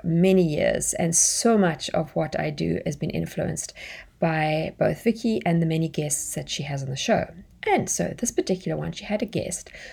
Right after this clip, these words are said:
Coach Victor Hicks, and he spoke about these lessons that you can get free of charge that Google provides to help apply their, their tools. And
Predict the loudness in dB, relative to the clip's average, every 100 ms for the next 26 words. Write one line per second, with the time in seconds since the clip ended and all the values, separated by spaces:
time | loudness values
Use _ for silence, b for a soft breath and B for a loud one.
0 | B -2 2 2 2 -2 -2 -2 -4 -8
1 | 0 2 2 -2 -6 B B B B B
2 | 2 4 6 6 4 2 -6 -16 -10 -2
3 | 0 2 0 -2 -6 -6 -4 0 0 0
4 | 0 -6 -6 -6 -6 -10 -10 -14 -14 _
5 | -20 -18 -18 _ _ -12 -2 -2 0 0
6 | 0 0 -2 -2 -4 -6 -6 -6 -4 -4
7 | -4 -6 -12 -6 0 2 0 -4 -6 -6
8 | -8 -8 -4 -2 -2 -2 -2 -4 -6 -10
9 | -12 -12 B B B B -4 -4 0 -2
10 | 0 -4 -4 -8 -4 -2 0 0 0 -2
11 | B B -4 0 0 -2 -2 0 0 -2
12 | 0 0 0 -8 -12 B B B B B
13 | 0 4 6 4 2